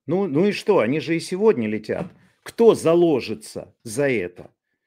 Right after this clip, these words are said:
Они будут заседать, они будут, так сказать, думать, как это, да? Вот, вот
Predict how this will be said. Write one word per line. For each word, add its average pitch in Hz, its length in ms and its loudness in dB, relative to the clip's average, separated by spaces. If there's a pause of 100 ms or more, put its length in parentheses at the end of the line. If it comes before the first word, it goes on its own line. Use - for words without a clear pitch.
(120)
Они 202 200 0
будут 170 240 0
заседать, 131 920 -2
они 135 180 -2
будут, 135 460 -6 (640)
так 123 160 -4
сказать, - 420 -6 (160)
думать, 160 680 2
как 156 580 2
это, 147 260 2
да? 175 460 0 (220)
Вот, 147 340 -6 (380)
вот 147 420 -4